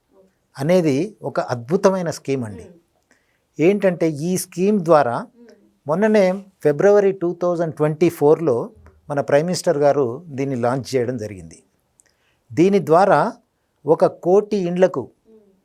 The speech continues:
రూఫ్ టాప్ సోలార్ పవర్ సిస్టమ్స్ ఇవ్వాలనేది వారు లక్ష్యంగా పెట్టుకున్నారు. అంటే కోటి ఇండ్లు అంటే మీరు ఆలోచించండి, చాలా పెద్ద ప్రాజెక్ట్ అనమాట. అదేవిధంగా ఒక డెబ్భై ఐదు వేల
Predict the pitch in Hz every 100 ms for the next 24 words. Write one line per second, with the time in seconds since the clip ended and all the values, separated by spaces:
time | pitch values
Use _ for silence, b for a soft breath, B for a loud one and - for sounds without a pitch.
0 | _ _ 131 175 190 - 175 165 - 151
1 | 156 147 139 147 147 143 - 147 - 131
2 | 123 135 135 135 135 139 123 104 113 -
3 | 147 143 120 107 - 95 90 _ _ -
4 | _ _ _ _ _ _ _ _ _ -
5 | 160 165 160 185 - 196 196 196 185 190
6 | 196 175 175 156 151 139 147 135 139 127
7 | 127 202 - - _ - 165 208 170 196
8 | 165 139 - 117 101 82 - - _ b
9 | b b 143 220 233 190 175 139 151 -
10 | b b _ - 147 175 156 104 147 131
11 | 165 196 202 185 170 175 160 151